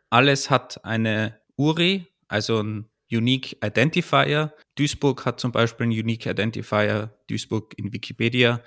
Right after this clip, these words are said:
Und damit kann ich dann eben wieder solche Links herstellen, die global gültig sind.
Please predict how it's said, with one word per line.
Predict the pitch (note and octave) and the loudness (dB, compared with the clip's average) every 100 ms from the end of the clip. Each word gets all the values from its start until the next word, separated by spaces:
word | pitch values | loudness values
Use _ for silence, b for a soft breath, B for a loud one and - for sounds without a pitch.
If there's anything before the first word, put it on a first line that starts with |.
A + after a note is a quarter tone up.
| B - | B -12
Und | A2 | -2
damit | G#2 A2+ A#2 | 2 4 2
kann | - A2+ | 0 0
ich | G#2+ | 2
dann | G#2+ | 0
eben | - A2 A2 | 0 -2 -2
wieder | A2 | -2
solche | G2+ G#2 A2 | -2 -2 -2
Links | A2+ A#2+ A2+ G#2 | -2 -2 -2 -2
herstellen, | A2+ - B2+ A#2 | -2 0 0 0
die | A#2 | -2
global | B2 A#2 A2 C3+ | -2 2 6 6
gültig | C#3 D3 - D3 | 6 -2 -2 -6
sind. | - C#3+ D3+ | -2 0 -2